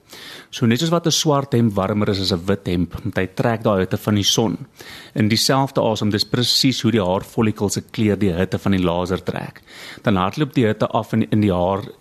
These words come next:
en tot binne in die follikel en ek wil nie sê brand nie, maar dan maak dit daai follikel dood, sodat die haartjie nie weer kan groei nie.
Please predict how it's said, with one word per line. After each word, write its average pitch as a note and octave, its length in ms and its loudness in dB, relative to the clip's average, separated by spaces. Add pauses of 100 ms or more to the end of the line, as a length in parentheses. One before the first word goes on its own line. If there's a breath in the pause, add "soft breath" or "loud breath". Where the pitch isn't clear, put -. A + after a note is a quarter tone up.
en A#2 120 2
tot A#2+ 320 0
binne A2 240 2
in A#2+ 120 4
die G#2+ 80 2
follikel G#2 500 0
en G#2 200 2 (300 loud breath)
ek G#2 120 -2
wil B2 100 4
nie E3 100 4
sê F3+ 160 0
brand G2 420 0
nie, D3+ 140 0
maar B2+ 160 4
dan G#2+ 180 2
maak G#2 220 2
dit C3 80 0
daai A2+ 120 2
follikel G#2+ 440 0
dood, F2 440 -2 (340 loud breath)
sodat G#2+ 220 0
die G2+ 120 2
haartjie F#2 340 0
nie G2+ 100 2
weer F#2+ 120 2
kan F#2 180 0
groei G2 300 0
nie. F2 220 -4